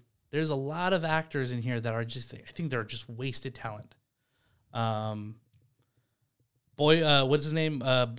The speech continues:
uh, Boy-, Boyd? Is it Boyd Holbrook? Um, he was the helper to Mads Mikkelsen.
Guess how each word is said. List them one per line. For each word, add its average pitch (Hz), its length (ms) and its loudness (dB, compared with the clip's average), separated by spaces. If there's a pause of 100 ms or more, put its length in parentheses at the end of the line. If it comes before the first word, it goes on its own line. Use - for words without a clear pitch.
(200)
uh, 123 240 2 (420)
Boy-, 139 300 2
Boyd? 151 460 -2 (240)
Is 127 100 -8
it 127 260 -8
Boyd 139 220 -2
Holbrook? 151 640 -2 (560)
Um, 117 480 -2
he 127 220 -8
was 123 300 -4
the 120 240 -4
helper 123 400 -4
to 120 220 -4
Mads 120 360 -2
Mikkelsen. 127 720 -4